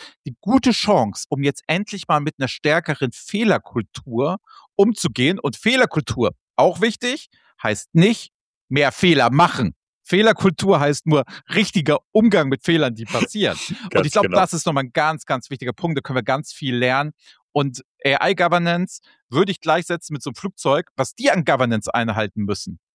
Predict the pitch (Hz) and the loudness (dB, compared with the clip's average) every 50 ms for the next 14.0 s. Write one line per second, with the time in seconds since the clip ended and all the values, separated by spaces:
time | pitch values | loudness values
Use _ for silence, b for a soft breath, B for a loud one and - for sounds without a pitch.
0 | _ _ - 123 123 - - - 127 - - - 170 185 202 185 - - 185 180 | _ _ -4 -2 -2 -2 -4 -8 -10 -8 -4 -2 0 0 0 0 -2 0 -2 -2
1 | - - 147 127 123 127 139 170 190 - _ _ _ _ _ _ _ _ - 123 | 0 -2 -4 -2 -2 -4 -4 -6 -8 -12 _ _ _ _ _ _ _ _ -2 -2
2 | 117 127 139 - - 139 131 127 123 - - 120 143 143 113 90 - - 85 101 | -2 -2 -4 -6 -4 -2 -2 -2 -4 -6 -2 -2 -2 -2 -2 -4 -6 -4 -6 -4
3 | 85 92 101 92 98 92 92 92 92 92 92 - - - 101 - - 113 107 104 | -4 -4 -6 -4 -6 -6 -6 -8 -10 -12 -14 -14 -10 -8 -8 -8 -8 -14 -16 -18
4 | _ _ - - 110 95 98 107 110 104 113 101 - - - 110 - - - - | _ _ -16 -16 -14 -12 -10 -10 -8 -4 -6 -6 -6 -8 -18 -16 -12 -12 -12 -12
5 | - 87 98 85 85 - - - _ _ - - _ _ _ _ _ _ _ _ | -10 -10 -10 -10 -10 -10 -14 -16 _ _ -20 -20 _ _ _ _ _ _ _ _
6 | B B B B B B B B B B _ _ _ _ - - 104 110 117 120 | B B B B B B B B B B _ _ _ _ -2 0 2 2 4 4
7 | 127 113 - 135 156 185 196 175 - - 190 190 196 - - 117 98 90 85 101 | 2 2 2 2 2 2 0 2 2 0 2 0 0 -2 -2 0 0 2 2 2
8 | 120 135 - - - - 104 95 - 101 98 - - - 110 101 107 117 120 - | 2 2 0 -4 -4 -4 -6 -4 -4 -4 -6 -8 -8 -6 -2 0 0 0 0 0
9 | - 113 - - 131 131 - - - 202 - - - - 110 113 120 107 - - | -2 -4 -2 0 0 0 0 -2 -6 -6 -6 -8 -4 -2 0 0 0 -2 -6 -14
10 | - - 175 _ _ _ _ _ - 117 120 117 123 120 110 - 123 139 - - | -20 -20 -20 _ _ _ _ _ 0 2 2 2 2 2 2 2 2 0 2 0
11 | 175 156 82 - _ _ _ _ - - 117 101 92 131 147 - - 135 - - | -2 -2 -2 -6 _ _ _ _ -4 -2 -2 -2 -2 -4 -6 -2 -2 -2 0 0
12 | 107 101 - - 143 143 - - 220 233 233 240 262 - _ _ _ _ _ _ | -2 0 2 0 0 0 0 -2 -2 0 0 -2 -6 -10 _ _ _ _ _ _
13 | _ _ _ - 147 - 135 101 95 - - - 113 110 - - 127 113 120 123 | _ _ _ -6 -2 0 2 2 0 0 0 0 0 0 2 2 2 4 4 2